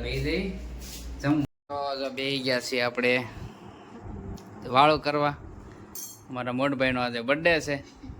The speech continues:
કેમ કાવ્યા? કે હોટલમાં ન આવી ગયા કાવ્યાબેન?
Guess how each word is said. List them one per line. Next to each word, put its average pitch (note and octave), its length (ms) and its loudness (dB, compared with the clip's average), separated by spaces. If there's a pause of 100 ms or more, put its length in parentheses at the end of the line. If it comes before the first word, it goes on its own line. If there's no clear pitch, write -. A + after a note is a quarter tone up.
(120)
કેમ D#3+ 200 -2
કાવ્યા? E3 360 0 (760)
કે - 80 -12
હોટલમાં B2 460 -2
ન C3+ 40 0
આવી B2+ 220 -2
ગયા - 160 -12 (480)
કાવ્યાબેન? A2 440 -2